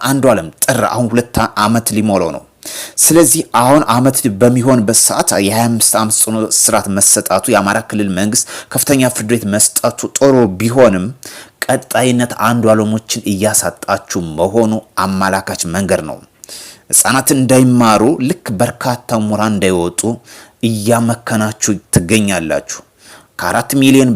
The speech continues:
በላይ በሁለት ሺ አስራ ስምንት ዓመተ ምህረት በአማራ ክልል ከትምህርት ገበታቸው እንደተፈናቀሉ ይፋ አድርጓል የክልሉ ትምህርት ሚኒስትር። ስለዚህ ይህ ብዙ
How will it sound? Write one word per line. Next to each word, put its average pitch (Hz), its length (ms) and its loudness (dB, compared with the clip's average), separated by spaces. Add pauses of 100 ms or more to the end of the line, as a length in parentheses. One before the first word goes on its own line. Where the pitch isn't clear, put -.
በላይ 139 360 4
በሁለት 98 280 -2
ሺ - 100 -4
አስራ 117 220 -2
ስምንት 117 340 0
ዓመተ 113 240 -2
ምህረት 113 200 0
በአማራ 104 300 0 (140)
ክልል 95 320 -2 (520)
ከትምህርት 120 320 -2
ገበታቸው 113 420 0
እንደተፈናቀሉ 98 760 -4 (180)
ይፋ 92 260 -4 (440)
አድርጓል 101 440 0
የክልሉ 107 360 -2
ትምህርት 104 260 -4
ሚኒስትር። 98 420 -2 (560)
ስለዚህ 131 580 4 (380)
ይህ 131 220 0 (120)
ብዙ 123 200 0